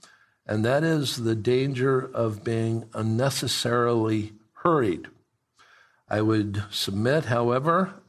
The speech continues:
that the smartphone and tablet also provide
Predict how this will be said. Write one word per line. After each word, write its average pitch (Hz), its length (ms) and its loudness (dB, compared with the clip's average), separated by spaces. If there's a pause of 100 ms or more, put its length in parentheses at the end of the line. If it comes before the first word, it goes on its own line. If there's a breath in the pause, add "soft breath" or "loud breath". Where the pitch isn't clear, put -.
that 113 540 -2 (260)
the 107 400 -4 (800)
smartphone 127 1160 0 (140)
and 110 480 -2 (380)
tablet 147 640 2 (120)
also 156 440 0
provide 120 840 0